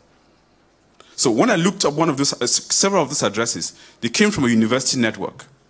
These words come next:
I used to work on a university network. Hotspots are run on a, only a section of the network. So if I go,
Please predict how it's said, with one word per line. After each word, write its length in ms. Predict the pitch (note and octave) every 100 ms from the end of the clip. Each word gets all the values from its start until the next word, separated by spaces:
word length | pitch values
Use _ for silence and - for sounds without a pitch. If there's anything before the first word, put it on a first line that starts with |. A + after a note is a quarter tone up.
| _ _ _ _ - _
I 120 | G#3
used 180 | G3 -
to 80 | F3
work 180 | E3+
on 80 | E3+
a 20 |
university 460 | D#3+ C#3+ C3+ E3 E3
network. 420 | D3+ - - - - _ _ - -
Hotspots 800 | A#3 C4+ - D#3 C#3+ - - -
are 120 | B2
run 220 | A#2 D#3
on 120 | B2 A#2
a, 100 | A2+ -
only 180 | F3+
a 40 | C#3
section 480 | - - F#3 - A2
of 80 |
the 60 | G#2
network. 360 | G#2 A2+ G#2+ -
So 160 | D#3 G#3+
if 140 | C4+
I 80 | D#3+
go, 500 | A#2 B2+ C3 F#3